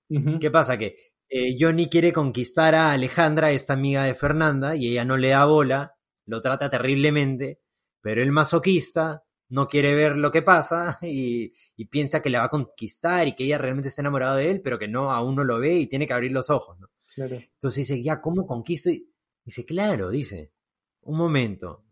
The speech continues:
Speaker 2: mi hermano Joel, él compone canciones, ¿no? Entonces, y él enamora así a Fernanda, a las chicas, él hace eso, entonces yo voy a hacer, utilizar la misma herramienta de mi hermano.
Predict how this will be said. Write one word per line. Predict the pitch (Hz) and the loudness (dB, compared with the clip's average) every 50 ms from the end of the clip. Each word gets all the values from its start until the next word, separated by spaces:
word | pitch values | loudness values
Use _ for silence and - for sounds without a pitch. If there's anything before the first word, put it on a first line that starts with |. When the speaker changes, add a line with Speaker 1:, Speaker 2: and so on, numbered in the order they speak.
| _ _ | _ _
Speaker 2:
mi | 117 120 127 127 | -10 -6 -4 -2
hermano | 127 127 135 165 185 208 214 190 170 151 156 151 | -2 -2 0 0 0 0 0 0 0 0 -2 -2
Joel, | - - 190 202 202 190 160 143 151 175 185 190 - _ _ _ _ _ _ _ _ _ _ _ _ _ - | -2 0 2 4 4 4 4 2 0 -4 -8 -8 -12 _ _ _ _ _ _ _ _ _ _ _ _ _ -4
él | 135 139 | -4 -2
compone | 135 151 143 131 120 143 147 156 143 | 0 0 -2 0 0 0 0 0 -2
canciones, | 123 113 104 104 - - 202 220 208 165 117 98 90 92 95 _ _ _ _ _ _ | -4 -6 -6 -6 -2 2 2 4 4 2 0 -4 -8 -10 -14 _ _ _ _ _ _
¿no? | 104 107 113 127 151 151 _ _ _ _ _ _ _ _ _ _ | -14 -14 -12 -12 -14 -16 _ _ _ _ _ _ _ _ _ _
Entonces, | 113 120 113 120 151 151 151 143 - 175 170 170 - - _ _ _ | -8 -8 -4 -2 -2 -2 -2 0 -2 -2 -2 -2 -6 -16 _ _ _
y | - 127 127 139 | -8 -2 0 0
él | 156 170 | 2 2
enamora | 185 170 135 107 107 120 147 160 156 151 | 2 0 0 -2 -2 0 -2 0 -2 -2
así | 139 - - | -4 -4 -4
a | 170 160 | -4 -4
Fernanda, | - - 127 113 117 127 156 170 180 185 180 160 135 | -4 -6 -6 -6 -4 -4 -2 -2 0 0 0 -2 -2
a | 113 | -4
las | 107 104 - | -4 -6 -4
chicas, | - 170 170 - 180 165 - - _ | -4 -4 -2 0 -2 -2 -4 -8 _
él | - 139 151 | -8 -6 -6
hace | 156 - 196 | -4 -2 -2
eso, | 196 175 | -2 -2
entonces | 147 123 117 107 113 110 | -2 -2 -2 -4 -4 -4
yo | 113 123 | -2 -2
voy | 120 117 131 135 135 | 0 0 2 2 0
a | 135 | 0
hacer, | 135 - 156 - - | 0 -2 -4 -2 -2
utilizar | 131 123 123 - 113 110 104 127 131 | -6 -6 -4 -4 -6 -6 -4 -4 -4
la | 135 131 | -2 -2
misma | 131 131 127 147 | -4 -2 -2 -2
herramienta | 143 120 107 107 113 120 120 131 | -2 -2 -2 -2 -4 -4 -2 -2
de | 127 | -2
mi | 139 | -2
hermano. | 151 175 190 220 214 147 101 90 76 _ | -2 -2 -2 -2 -2 -2 -6 -8 -10 _